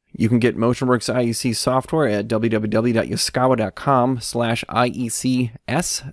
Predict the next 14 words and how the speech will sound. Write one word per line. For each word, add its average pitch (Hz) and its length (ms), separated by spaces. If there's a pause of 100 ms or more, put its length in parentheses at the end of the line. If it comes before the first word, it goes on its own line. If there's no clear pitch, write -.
w, 139 500 (500)
and 113 200
it 113 60
runs 131 180
for - 120
thirty 135 300
days 131 300
before 113 320
you 113 140
have 113 180
to 107 80
purchase 113 360
a 90 60
license. 101 560